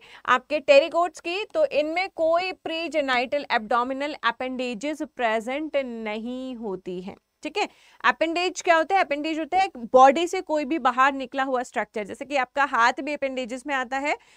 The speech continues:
आपकी लेग भी जो है अपेंडेजेस में आती हैं, ठीक है। साथ ही साथ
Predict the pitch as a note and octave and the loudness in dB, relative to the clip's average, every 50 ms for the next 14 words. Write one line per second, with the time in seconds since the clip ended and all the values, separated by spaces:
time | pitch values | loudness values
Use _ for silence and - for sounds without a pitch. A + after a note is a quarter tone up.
0 | - - - C#4 C4+ - - E4+ E4+ D4+ C#4+ C#4+ D4 D#4+ C#4+ C4+ D#4+ D#4 B3 C#4 | -10 -2 -2 -2 -2 -2 -6 -4 -4 -2 0 2 0 0 0 -2 -4 -4 -4 -4
1 | D4 D#4 D#4 - A3+ - B3+ A#3+ A#3+ G#3+ G#3+ G#3 F3+ G#3+ G3+ - A3 G3 F3 - | -2 -2 -2 -2 -2 -2 -4 -4 -2 -2 -4 -4 -4 -8 -10 -10 -8 -8 -8 -8
2 | - - - G3+ G#3 G#3 - _ _ _ _ _ _ _ - E4 D#4+ G#4 A#4 A4 | -10 -10 -12 -12 -12 -12 -14 _ _ _ _ _ _ _ -10 -6 -4 -4 -4 -4
3 | _ _ _ _ _ - _ _ _ _ _ _ - E4 C#4+ D4 D4+ G4 G4+ G4 | _ _ _ _ _ -20 _ _ _ _ _ _ 6 8 8 8 8 6 0 2
4 | - F4+ F4 F#4+ G4+ - - - - _ | 4 6 6 6 4 2 -6 -20 -20 _